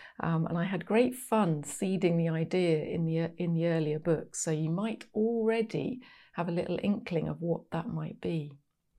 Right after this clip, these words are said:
And you could also think about what it might be like to live with a dragon. Would it be easy? Would it be difficult? What kind of problems might you have? I really hope you enjoy the stories, and I hope you enjoy growing your own dragons.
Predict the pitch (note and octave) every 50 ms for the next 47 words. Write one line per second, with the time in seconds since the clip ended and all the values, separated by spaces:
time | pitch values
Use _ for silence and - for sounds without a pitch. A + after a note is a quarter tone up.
0 | _ _ - - - - - - - - - A#3 B3+ B3+ B3+ - C#4+ D#4+ F4 F4
1 | - B3 B3 B3 - - E3+ - - - - - - - - - A#3+ A#3+ A#3 A#3+
2 | B3+ B3 B3 B3 B3+ C#4+ D#4 B3+ B3+ - - - A3 A3 A#3 A#3 C#4 D#4 D4 -
3 | - G#3+ F3 D#3+ D3+ D3+ - - E3+ - - - - - - - - - - _
4 | _ _ _ - - E3 - - - E3+ - - - E3 E3 D#3+ D#3+ D#3+ - -
5 | - C4+ C#4 - - G#3 - - - - - A3+ A3+ - - - F3+ F3+ - -
6 | E3+ - - G3 A#3 E4 - - - - - _ - - _ _ - - - -
7 | - C4 B3 B3 A#3+ A#3+ - - - A#3+ A3 F#3+ - E3 D#3 D#3 D3 D3 D3 -
8 | - D#3+ D3+ D#3 D#3 - D#3+ C#3 - F3 C#3+ C#3 - - - - _ _ _ _
9 | _ _ _ _ - - - - - - - - - G#3+ A#3 A#3 A#3+ B3+ C4 B3+
10 | B3+ B3+ B3+ B3 A#3+ - A3+ F#3 E3 E3+ - - - F3 E3+ E3+ E3+ E3+ E3 F#3
11 | F3+ F3 E3+ F3 E3+ E3+ - - F3 D#3+ D#3 D3 D3 D3+ D3+ - E3+ E3 E3+ F3+
12 | G3 A#3+ A3+ - - G#3+ G#3 G3+ F#3 - F3+ F3+ E3+ E3+ E3+ - E3+ E3+ E3+ D#3+
13 | D#3+ D#3 D#3 D#3 D#3 D3 - - F3 E3 E3 D#3+ D#3+ D#3 - - D3+ D3 D3+ -
14 | - D3+ D3+ D3+ D3 - -